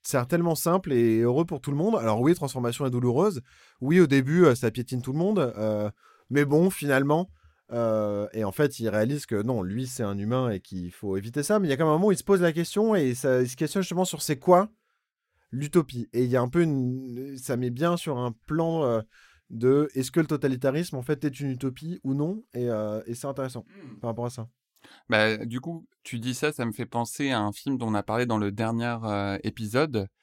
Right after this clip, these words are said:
Speaker 2: sur la foule, euh, avec l'invasion des profanateurs, où, euh, les extraterrestres qui envahissent la Terre cherchent à aussi à transformer cette société, euh, hyper pacifiée, mais pacifiée parce que, euh,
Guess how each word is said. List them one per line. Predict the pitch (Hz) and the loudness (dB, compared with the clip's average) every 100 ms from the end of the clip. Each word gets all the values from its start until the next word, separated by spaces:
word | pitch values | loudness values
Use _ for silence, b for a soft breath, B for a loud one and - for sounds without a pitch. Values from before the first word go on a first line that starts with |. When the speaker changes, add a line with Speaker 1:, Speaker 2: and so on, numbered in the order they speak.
| _ | _
Speaker 2:
sur | - 110 | -8 -2
la | 104 | -2
foule, | - - 170 127 110 _ 104 | -4 -10 -6 -6 -8 _ -6
euh, | 98 95 - - | -4 -4 -6 -10
avec | 104 101 98 | -8 -6 -6
l'invasion | 107 101 110 120 113 127 | -4 -2 0 0 0 0
des | 107 | -2
profanateurs, | - 117 117 110 104 143 160 113 - _ b b b b _ | -4 -6 -4 -4 -2 -2 -2 -6 -14 _ b b b b _
où, | 131 156 151 | -4 0 4
euh, | 117 104 98 95 92 95 | 6 6 4 2 0 -2
les | 98 98 95 98 | -4 -6 -6 -6
extraterrestres | 113 - 127 - 113 120 - | -8 -4 -2 0 -2 -2 -8
qui | - - | -16 -4
envahissent | 123 113 113 104 - | -2 0 -2 -2 -2
la | 101 | -2
Terre | - 147 160 _ b b | 2 2 2 _ b b
cherchent | - - 139 135 - | -12 0 0 0 -2
à | 113 | -2
aussi | 104 156 | -2 0
à | 139 | 0
transformer | - 113 113 131 | -2 -6 -4 -4
cette | 143 107 | -4 -8
société, | - 110 - 110 - 143 147 b b b - | -6 -6 -4 -4 -2 -2 -4 b b b 0
euh, | 107 104 - - | 2 2 -2 -8
hyper | 131 - 139 | -6 -2 -4
pacifiée, | - 139 135 - 131 - 147 175 208 _ _ _ _ | -2 -4 -4 -4 -6 -2 0 0 -2 _ _ _ _
mais | 127 117 | -4 0
pacifiée | 127 - 123 160 | -2 -4 -6 -4
parce | 135 - | -4 -4
que, | 143 | -2
euh, | 135 113 123 113 | 0 2 0 -2